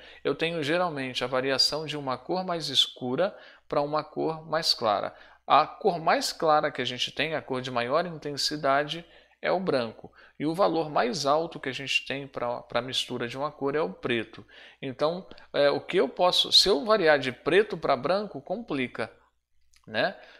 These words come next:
O que eu posso fazer é, de repente, encontrar um meio tom.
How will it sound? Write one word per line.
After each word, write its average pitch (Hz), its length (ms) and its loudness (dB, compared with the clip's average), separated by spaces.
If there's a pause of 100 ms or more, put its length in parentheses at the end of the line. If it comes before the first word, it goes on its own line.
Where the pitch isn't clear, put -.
O 135 60 -12
que 147 80 0
eu 135 60 4
posso 170 340 2
fazer 165 600 0 (160)
é, - 80 -2
de 139 120 0
repente, 147 460 -2
encontrar 165 520 -2
um 170 160 -6
meio 165 280 0
tom. 147 380 -4